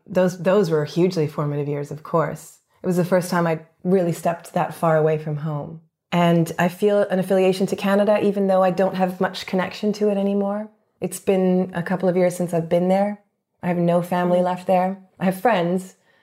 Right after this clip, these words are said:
Speaker 1: but there isn't something necessarily drawing me back very often.
Speaker 2: And so all of these moves in your
Speaker 1: Yeah.
Speaker 2: childhood, what effect do you think that had on you?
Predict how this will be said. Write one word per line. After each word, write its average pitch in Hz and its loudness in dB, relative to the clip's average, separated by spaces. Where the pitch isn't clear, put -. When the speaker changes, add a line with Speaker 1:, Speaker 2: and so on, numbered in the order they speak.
Speaker 1:
but - 0
there 190 0
isn't 196 0
something 185 0
necessarily 160 0
drawing 165 2
me 160 4
back 156 -2
very 156 -2
often. - -10
Speaker 2:
And 262 -4
so 285 0
all 285 -2
of 262 -4
these 240 0
moves 190 0
in 175 0
your 202 4
Speaker 1:
Yeah. 180 4
Speaker 2:
childhood, 180 0
what 202 -2
effect - -8
do 196 -12
you 180 -10
think 170 -10
that 156 -10
had 151 -14
on 160 -16
you? 165 -18